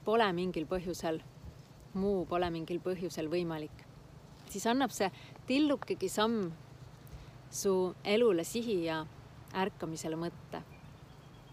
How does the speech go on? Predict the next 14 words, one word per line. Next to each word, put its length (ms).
Peaasi, 500
et 160
su 240
eesmärk 560
on 280
selge 460
ja 100
oluline. 460
Tibusamme 720
saab 280
alati 300
teha. 240
Finantsvabaduse 840
suunas, 520